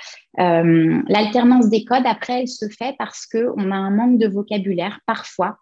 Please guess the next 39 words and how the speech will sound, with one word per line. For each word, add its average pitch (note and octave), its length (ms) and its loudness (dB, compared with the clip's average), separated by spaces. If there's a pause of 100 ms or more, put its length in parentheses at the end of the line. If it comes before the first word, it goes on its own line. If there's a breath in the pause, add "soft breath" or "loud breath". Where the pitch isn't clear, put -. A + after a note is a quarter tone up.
dans G3 240 0
un G#3 80 4
domaine, G3+ 500 2 (140)
euh, E3+ 420 -2 (100)
et G3 140 2
on G3 80 0
le G3 140 2
connaît G#3 300 -2
dans G#3 120 -4
l'autre G#3 380 -4
langue. G3+ 340 -4 (320 loud breath)
Donc, G3 160 -6
la F#3 80 0
meilleure B3 380 4
manière A#3 460 0
de, G3 100 0
euh, F3+ 680 -6
finalement, G3+ 600 2 (540 loud breath)
euh, E3+ 200 2
pallier A#3 640 2
à F#3 100 -4
ce F3 360 -6
code G#3 240 -10
switching, B3 520 0
c'est B3+ 140 -2
de F#3 120 2
proposer A#3+ 540 2
le A3 140 2
feedback G#3 460 -6
avec F#3+ 300 -6
le G3+ 80 -2
mot G#3 160 2
correct, G3+ 520 -10
euh, E3+ 320 -2
à F#3+ 100 0
l'enfant G3 460 -2
pour - 140 -8
que - 100 0
petit G#3+ 320 -4